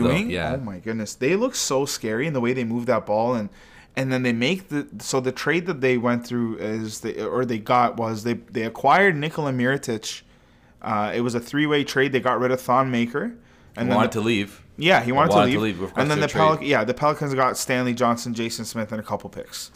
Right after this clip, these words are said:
Speaker 1: What a, what a move.
Speaker 2: Nicole,
Speaker 1: And
Speaker 2: he, so he flipped
Speaker 1: Very
Speaker 2: Thon
Speaker 1: difficult.
Speaker 2: Maker into Nikola Mirotic.
Speaker 1: I know, I know.
Speaker 2: If you
Speaker 1: A
Speaker 2: really
Speaker 1: guy
Speaker 2: just
Speaker 1: who
Speaker 2: think
Speaker 1: could
Speaker 2: about one for
Speaker 1: play.
Speaker 2: one, that's exactly what just happened.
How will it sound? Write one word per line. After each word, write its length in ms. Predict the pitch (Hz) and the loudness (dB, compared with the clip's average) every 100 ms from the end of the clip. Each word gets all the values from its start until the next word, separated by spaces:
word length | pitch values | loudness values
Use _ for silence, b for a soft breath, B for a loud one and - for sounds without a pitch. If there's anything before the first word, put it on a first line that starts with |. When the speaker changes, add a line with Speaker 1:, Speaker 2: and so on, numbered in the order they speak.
| b b b b b - - - | b b b b b -20 -20 -4
Speaker 1:
What 160 | 113 | 0
a, 60 | 104 | 2
what 200 | 95 101 | 2 0
a 40 | |
move. 460 | 90 87 85 71 - | -2 -4 -8 -10 -8
Speaker 2:
Nicole, 480 | 120 120 107 139 147 | -4 -2 0 2 2
Speaker 1:
And 100 | 123 | 0
Speaker 2:
he, 60 | 139 | -2
so 160 | 127 | 0
he 140 | 131 202 | 0 -2
flipped 540 | - 151 190 - - | -2 0 0 -2 -14
Speaker 1:
Very 200 | 104 104 | -14 -18
Speaker 2:
Thon 380 | - 143 139 165 | -2 4 6 6
Speaker 1:
difficult. 40 | 151 | 4
Speaker 2:
Maker 340 | 135 147 147 | 2 2 0
into 260 | 135 123 135 | 0 0 0
Nikola 400 | 110 - 117 117 | -2 -2 -2 -2
Mirotic. 380 | 104 98 101 101 | -2 -4 -4 -2
Speaker 1:
I 20 | |
know, 600 | 98 98 95 95 90 87 | 0 2 2 0 -2 -4
I 160 | 95 104 | -4 -4
know. 280 | 101 101 104 | -2 0 4
Speaker 2:
If 40 | |
you 60 | 104 | 6
Speaker 1:
A 40 | |
Speaker 2:
really 200 | 190 269 | 6 6
Speaker 1:
guy 60 | 240 | 4
Speaker 2:
just 100 | 117 | 2
Speaker 1:
who 40 | 123 | 2
Speaker 2:
think 100 | 208 | 2
Speaker 1:
could 20 | |
Speaker 2:
about 140 | 185 175 | 6 8
one 180 | 120 127 | 10 10
for 60 | |
Speaker 1:
play. 80 | 120 | 8
Speaker 2:
one, 160 | 156 156 | 6 6
that's 180 | 147 143 | 2 0
exactly 340 | 123 120 120 | 2 2 2
what 100 | 110 | -2
just 140 | 104 - | -4 -6
happened. 340 | 90 - 62 | -6 -8 -16